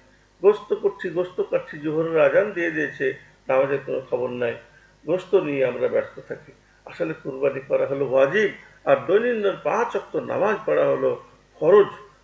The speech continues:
আমাদেরকে আল্লাহর বিধানের দিকে অবশ্যই খেয়াল রাখতে হবে, যেহেতু আল্লাহ রাব্বুল আলামিন বলেছেন, "আমা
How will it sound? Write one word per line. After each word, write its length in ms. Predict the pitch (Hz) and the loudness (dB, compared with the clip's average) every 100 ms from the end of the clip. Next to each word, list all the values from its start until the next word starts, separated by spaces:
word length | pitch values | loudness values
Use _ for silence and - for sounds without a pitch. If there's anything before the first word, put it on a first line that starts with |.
| - | -6
আমাদেরকে 500 | 127 143 151 143 147 | -2 0 0 0 0
আল্লাহর 320 | 135 147 180 | 2 4 2
বিধানের 500 | 131 123 156 208 156 | 0 -4 -4 -2 -6
দিকে 380 | 139 143 131 117 - _ | -10 -6 -6 -6 -16 _
অবশ্যই 440 | - 254 - - 208 | -2 0 0 -4 -8
খেয়াল 340 | - 147 135 | 0 2 4
রাখতে 280 | 135 127 135 | 0 -4 -2
হবে, 320 | 120 120 113 - - _ - | -2 -2 -6 -10 -20 _ 0
যেহেতু 320 | 131 139 135 | 2 4 4
আল্লাহ 260 | 120 151 | 4 4
রাব্বুল 340 | 170 143 139 131 | 4 2 2 2
আলামিন 340 | 123 120 120 | 2 0 -4
বলেছেন, 420 | 120 123 - 113 - - _ - | -8 -10 -6 -8 -8 -20 _ -4
"আমা 360 | 143 147 151 | 0 2 0